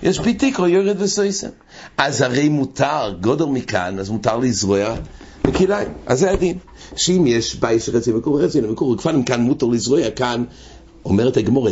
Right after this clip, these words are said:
ואילו השווה הזכירויו. עכשיו הוא בא ועושה פה המשך הגג עד הסוף. אז כבר פה אסור לזרוע.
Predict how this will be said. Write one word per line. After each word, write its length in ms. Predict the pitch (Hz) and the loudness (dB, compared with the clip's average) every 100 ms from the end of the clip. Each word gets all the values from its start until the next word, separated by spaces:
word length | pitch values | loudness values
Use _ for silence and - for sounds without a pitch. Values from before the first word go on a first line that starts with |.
| 87 | 2
ואילו 300 | 123 120 101 | 2 4 0
השווה 420 | 104 175 - 135 | -2 -2 0 0
הזכירויו. 640 | 117 - - 123 98 85 82 - - - - - - | 0 -2 -4 -2 0 -2 -4 -8 -20 -20 -20 -20 -10
עכשיו 380 | - - 220 247 | -4 0 0 2
הוא 120 | 196 | 2
בא 240 | 160 190 196 | 2 0 0
ועושה 440 | 180 147 135 - 196 - | 2 2 2 0 0 0
פה 420 | 170 160 170 - - - | 0 0 -2 -4 -14 -2
המשך 520 | 139 151 - 196 208 | 0 0 2 0 0
הגג 380 | 143 139 143 139 | -2 -2 -2 -2
עד 140 | 131 120 | -4 -6
הסוף. 560 | 113 101 85 - - - - - - - - - - - | -4 -2 -4 -6 -18 -20 -20 -20 -20 -20 -20 -20 -20 -12
אז 120 | - - | -6 -4
כבר 180 | 92 | -2
פה 220 | 87 101 104 | 0 0 0
אסור 260 | - - | 0 0
לזרוע. 380 | 170 127 113 - | 0 0 -6 -10